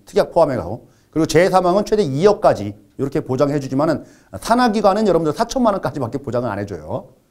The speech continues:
어, 우리가 우체국 공무원들은, 어, 일억, 재해는 얼마까지?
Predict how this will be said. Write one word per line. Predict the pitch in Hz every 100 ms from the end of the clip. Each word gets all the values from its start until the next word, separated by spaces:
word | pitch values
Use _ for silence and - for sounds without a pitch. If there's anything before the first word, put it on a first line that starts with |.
| _ _ _ _
어, | 90 87
우리가 | 104 104
우체국 | 147 185 202
공무원들은, | 170 196 214 185 185 233 - - _
어, | 95 92 90 -
일억, | 180 - - -
재해는 | - 160 208 220 120
얼마까지? | 156 170 175 262